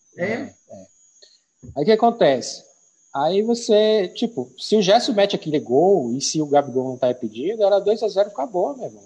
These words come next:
Speaker 2: Era aí, é, o que que você faz? Você, um jogo que vai classificação. Você bota o seu melhor, faz o resultado, depois você troca as peças,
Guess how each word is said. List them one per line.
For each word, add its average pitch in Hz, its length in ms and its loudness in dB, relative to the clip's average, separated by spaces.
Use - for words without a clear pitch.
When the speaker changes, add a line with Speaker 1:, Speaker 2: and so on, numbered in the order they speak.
Speaker 2:
Era 131 160 -10
aí, 220 160 -6
é, 254 140 -2
o - 40 -8
que 269 140 -2
que 277 60 -6
você 311 100 4
faz? 151 380 4
Você, 170 140 0
um 185 160 -2
jogo 226 200 2
que 233 80 -2
vai 208 180 6
classificação. 202 760 0
Você 160 140 0
bota 185 220 4
o - 40 0
seu 180 120 6
melhor, 208 560 4
faz 208 220 6
o 196 40 -4
resultado, 214 440 2
depois 294 180 0
você 339 100 0
troca 262 240 0
as 381 80 -6
peças, 359 360 -2